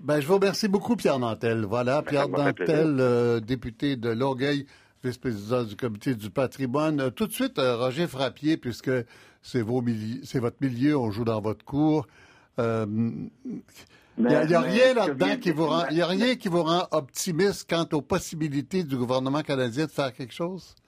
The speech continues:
Speaker 3: Mais regardez bien. En deux mille dix-huit, le budget de production et d'acquisition de Netflix est de sept milliards U S. Alors, imaginez-vous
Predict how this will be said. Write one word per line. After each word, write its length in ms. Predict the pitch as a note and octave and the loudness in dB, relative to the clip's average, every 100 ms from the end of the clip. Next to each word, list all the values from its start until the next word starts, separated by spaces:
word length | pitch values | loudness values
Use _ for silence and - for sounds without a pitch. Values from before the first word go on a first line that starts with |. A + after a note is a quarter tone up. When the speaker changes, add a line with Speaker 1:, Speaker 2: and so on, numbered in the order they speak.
| _ _ _ _ _ _ _ - | _ _ _ _ _ _ _ -14
Speaker 3:
Mais 120 | - | -8
regardez 400 | A#2 A#2+ C3 A#2+ A2+ | -6 -6 -6 -8 -10
bien. 280 | G2+ F2+ - _ _ _ _ _ _ - | -8 -10 -12 _ _ _ _ _ _ -2
En 380 | G#2+ A2+ A2+ | 2 4 2
deux 220 | A2 C#3 D#3 | 2 2 2
mille 220 | D#3+ B2+ | 0 -4
dix-huit, 480 | A#2+ A2 G#2 G2 - - _ _ _ _ _ | -16 -12 -6 -6 -6 -20 _ _ _ _ _
le 220 | G#2+ G#2 | 0 0
budget 500 | G#2+ C3 C#3 C3 D#3 | 0 -6 -6 -4 -4
de 120 | C3+ A2+ | -4 -8
production 640 | - B2+ - - C3+ C#3 - | -6 -8 -8 -8 -6 -6 -8
et 100 | G2 | -6
d'acquisition 800 | F2 A2 - C#3+ A2 - - B2 | -4 -6 -6 -8 -8 -8 -6 -4
de 140 | A2 | -6
Netflix 520 | G2 G2+ - _ A#2+ - - | -6 -6 -8 _ -8 -8 -6
est 160 | - F#2 | -4 -2
de 120 | F#2+ - - | -4 -8 -4
sept 160 | - - - | -4 -4 -12
milliards 460 | G#2+ G#2 G2+ G#2 | -8 -4 -4 -4
U 340 | G2 F2 E2+ D2+ | -6 -8 -8 -8
S. 80 | - _ _ - | -10 _ _ -4
Alors, 240 | F#2 G2 | -2 0
imaginez-vous 880 | B2 D3 E3+ C#3+ C3 A#2 A#2+ D3+ F#3 | 0 -2 -2 -4 -4 -4 -6 -6 -8